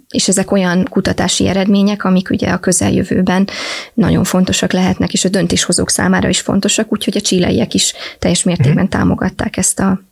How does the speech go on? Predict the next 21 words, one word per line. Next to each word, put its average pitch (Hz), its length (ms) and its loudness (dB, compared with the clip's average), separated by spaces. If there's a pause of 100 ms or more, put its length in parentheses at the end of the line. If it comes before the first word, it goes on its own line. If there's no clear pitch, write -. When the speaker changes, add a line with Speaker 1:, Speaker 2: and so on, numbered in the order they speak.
(100)
Speaker 1:
ezt - 240 -4
a 190 40 -2
kezdeményezést. 208 880 0
Speaker 2:
És 117 100 4
akkor 143 140 2
magyar 135 300 4
ku-, - 140 -8 (160)
kutatók 135 480 0
kitették 135 500 0
oda 127 160 4
a 123 40 4
műszereket, 123 640 2
és 123 100 0
akkor 120 180 0
azokat 120 400 2
itt - 340 -4
Pesten 123 380 2
a 120 80 4
laptopon 123 800 2
küldik 113 380 2
a 123 360 2